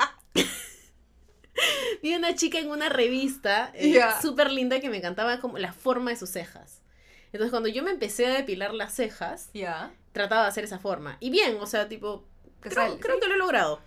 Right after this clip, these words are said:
Speaker 1: Bueno, el tema de las
Speaker 2: Pero
Speaker 1: cejas a mí me da, es un mundo para mí.
Speaker 2: Sí, y yo pensaba, "Ay, cuando sea grande seguro que mis cejas ya van a estar como más desarrolladas con esa forma".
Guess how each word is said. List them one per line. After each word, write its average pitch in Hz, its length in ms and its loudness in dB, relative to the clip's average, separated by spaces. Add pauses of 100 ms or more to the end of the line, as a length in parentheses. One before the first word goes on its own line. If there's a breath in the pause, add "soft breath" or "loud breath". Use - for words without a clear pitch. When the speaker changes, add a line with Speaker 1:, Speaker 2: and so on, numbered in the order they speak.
(140)
Speaker 1:
Bueno, 208 160 -6
el 175 60 -8
tema 226 160 -4
de 269 60 0
las 214 80 2
Speaker 2:
Pero 220 160 6
Speaker 1:
cejas 208 140 0
a 214 80 -2
mí 208 120 -6
me 240 120 -4
da, 233 140 -2
es 202 160 -8
un 233 140 -4
mundo 190 340 -2
para 165 180 -8
mí. 165 280 -16
Speaker 2:
Sí, 185 360 -4
y 214 80 -8
yo 233 140 6
pensaba, 262 400 4 (280 loud breath)
"Ay, 196 200 -2
cuando 170 200 -6
sea 269 200 2
grande 285 300 2
seguro 240 260 0
que 247 120 -2
mis 196 160 -4
cejas 233 320 0
ya 220 160 0
van 226 160 -2
a 214 40 -6
estar 208 240 -6
como 202 300 -6
más 180 200 -8
desarrolladas 190 680 -4
con 160 160 -12
esa 175 180 -14
forma". 180 560 -8